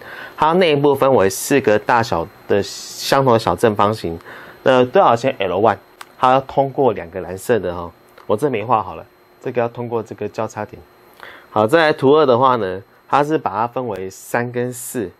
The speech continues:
哦的一个十二个的正方形，然后L two呢这条线它通过了六个，六个小正方形灰色部分哈。呃，第一题问你说L一、L二是否分别为图一跟图二的对称轴呢？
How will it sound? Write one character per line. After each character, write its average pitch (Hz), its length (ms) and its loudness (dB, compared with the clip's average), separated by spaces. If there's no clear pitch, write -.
哦 92 200 -10
的 107 160 -2
一 117 120 0
个 110 280 0
十 - 300 0
二 139 140 6
个 107 280 -6
的 107 100 -4
正 131 220 -2
方 131 200 -6
形， 82 280 -18
然 113 160 2
后 139 140 6
L 120 260 0
two 151 240 -8
呢 117 300 -8
这 143 100 -10
条 117 160 -4
线 117 340 -8
它 123 140 -6
通 127 300 -8
过 123 160 -4
了 92 140 -6
六 110 280 -2
个， 90 240 -6
六 139 200 4
个 101 180 -2
小 - 280 -6
正 120 240 -2
方 110 180 -4
形 101 260 -12
灰 120 160 0
色 120 200 -4
部 113 180 -4
分 92 180 -8
哈。 90 160 -14
呃， 127 120 2
第 170 80 2
一 208 60 4
题 175 80 4
问 170 180 2
你 95 100 -4
说 117 320 -2
L 127 340 2
一、 165 140 0
L 98 300 -6
二 120 180 -2
是 - 240 -6
否 90 180 -6
分 135 220 -6
别 120 140 -4
为 101 160 -4
图 110 260 -8
一 127 80 -2
跟 127 220 -2
图 104 180 -10
二 123 140 4
的 107 160 -4
对 131 240 -4
称 135 260 -8
轴 117 200 -2
呢？ 131 260 -4